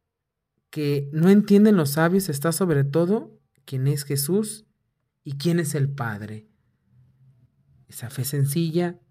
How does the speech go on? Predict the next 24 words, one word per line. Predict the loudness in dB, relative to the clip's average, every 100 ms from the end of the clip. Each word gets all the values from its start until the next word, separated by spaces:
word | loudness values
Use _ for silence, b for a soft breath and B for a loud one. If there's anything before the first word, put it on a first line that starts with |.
| _ _ _ _
que | -10
a | -6
veces | -4 -6 -8
aprendemos | -8 -8 -4 -2 -2 -2 -4 -8 -8
mucho | -4 -2 -2 -4
más | -4 -4 -6 -10 -20 _ _ _ _ _ _ _ _ _ _
que | -10 -8
de | -6 -6 -8 _ _ _ -20
los | -20 -18
grandes | -10 -4 -2 -2 -4
tratados | -8 -8 -6 -6 -8
teológicos. | -10 -8 -8 -10 -18 -18 -20 -20 _ _ _ _ _ _
No | -14
digo | -8 -6
que | -6
no | -10
sirvan, | -10 -10 -6 -2 0 -2 -4
claro, | -6 -4 -2 -4 -6 -10 -12
iluminan | -10 -6 -4 -2
nuestra | -4 -8 -12
fe, | -8 -4 -4 -6 -14 -20 _ _ _ _ _
pero | -12 -8 -6 -8 -14 _ _ _
no | -8
olvidemos | -4 -2 0 0 0 -2 -6 -14